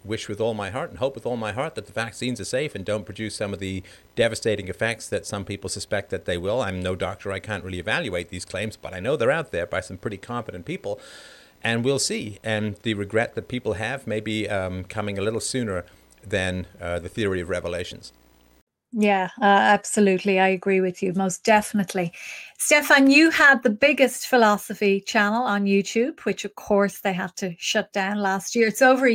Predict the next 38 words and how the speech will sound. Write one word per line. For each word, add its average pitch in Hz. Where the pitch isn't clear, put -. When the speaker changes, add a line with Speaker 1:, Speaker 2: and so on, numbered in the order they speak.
Speaker 2:
just 277
over 262
a 214
year, 220
isn't 220
it, 226
since 214
you 208
were 185
Speaker 1:
I -
Speaker 2:
cancelled? 196
Speaker 1:
think 233
it 220
was 170
last 175
July. 170
I 147
lost, 131
uh, 113
Speaker 2:
Yeah. 101
Speaker 1:
well, 120
there 110
was 104
a 98
lot 90
that 90
I 90
lost, 90
um, 87
starting, 113
I 107
guess, -
in 98
the 92
fall 104
of 92
twenty 101
nineteen. 135